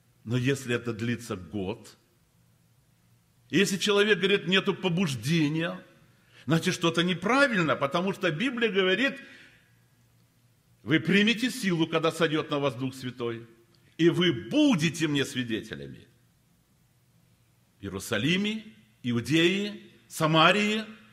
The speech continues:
и даже до края земли». Как-то Дуайт Муди, Дуайт Муди сказал такое выражение: «Если человек,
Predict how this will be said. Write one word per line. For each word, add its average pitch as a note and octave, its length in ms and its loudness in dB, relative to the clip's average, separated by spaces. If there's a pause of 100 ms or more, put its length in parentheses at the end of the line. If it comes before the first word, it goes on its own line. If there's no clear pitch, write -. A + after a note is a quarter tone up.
и C#3+ 80 -2
даже B2+ 280 -2
до C3+ 140 2
края D#3 260 2
земли». G3 600 -2 (1700)
Как-то A#2+ 260 -4
Дуайт C#3+ 360 2
Муди, C3+ 640 -4
Дуайт D3+ 340 -2
Муди F3+ 240 -2
сказал D#3 420 -2
такое D3+ 300 -2
выражение: C3+ 800 -2 (300)
«Если A3 420 0
человек, G3+ 840 -6